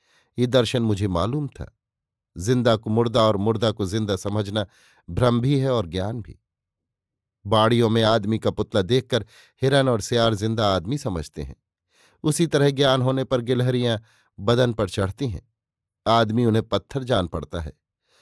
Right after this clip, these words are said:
ऊपर वाले आदमी पगली को देखते हुए किस कोटि में जाते थे, भगवान जाने।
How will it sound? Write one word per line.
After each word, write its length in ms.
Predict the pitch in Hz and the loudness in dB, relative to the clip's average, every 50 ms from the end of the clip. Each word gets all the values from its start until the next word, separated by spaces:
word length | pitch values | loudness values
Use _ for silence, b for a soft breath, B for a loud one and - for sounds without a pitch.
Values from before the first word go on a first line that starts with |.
| _ _ _ _ | _ _ _ _
ऊपर 300 | 123 127 123 - 123 117 | 0 0 2 2 2 2
वाले 320 | 113 110 110 110 113 113 110 | 4 4 2 2 2 2 4
आदमी 400 | 107 110 113 101 101 104 113 110 | 4 2 2 0 -2 -4 -4 -2
पगली 380 | - 110 113 110 113 110 104 | -2 -4 -2 -2 -2 -4 -2
को 100 | - 101 | -4 -4
देखते 440 | 90 95 123 127 113 - _ 120 110 | -2 -2 -2 -2 -2 -6 _ -4 -4
हुए 200 | 107 110 113 113 b b b b b b b _ | -2 -4 -6 -8 b b b b b b b _
किस 160 | - 156 139 - | -4 -4 -4 -4
कोटि 360 | - - 143 143 139 - 151 | -4 0 0 0 0 -2 -4
में 180 | 131 123 113 | -2 -2 -2
जाते 340 | 104 120 107 117 - - 147 | 0 0 -2 -2 -2 -4 -8
थे, 180 | - - - - _ _ _ _ _ _ _ _ _ _ _ - | -8 -10 -16 -16 _ _ _ _ _ _ _ _ _ _ _ -8
भगवान 420 | 92 95 87 76 90 107 120 127 110 | -8 -6 -6 -4 -4 -2 -2 -4 -4
जाने। 300 | 95 - 55 60 53 | -6 -8 -8 -10 -16